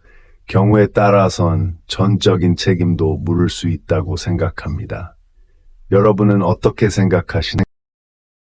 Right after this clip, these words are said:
주의 깊게 보세요. 어린아이가 옥상에서 놀다가 실수로 난간 너머로 떨어졌습니다.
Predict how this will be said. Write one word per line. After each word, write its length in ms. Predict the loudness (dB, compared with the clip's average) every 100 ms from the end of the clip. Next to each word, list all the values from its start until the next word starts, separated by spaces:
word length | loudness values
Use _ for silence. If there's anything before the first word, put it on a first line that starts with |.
| _ -2
주의 260 | 2 4
깊게 320 | 2 0 0
보세요. 560 | 0 -2 0 0 0 -6 _ _ _ _ _ _ -8
어린아이가 600 | 0 4 4 4 4 4
옥상에서 600 | 4 2 0 2 2 0 2
놀다가 680 | 2 2 2 2 0 0
실수로 640 | -4 0 0 0 2 2 4
난간 440 | 2 2 2 2
너머로 380 | 2 2 2 2
떨어졌습니다. 920 | 2 2 2 0 -6 -6 -6 -4 -8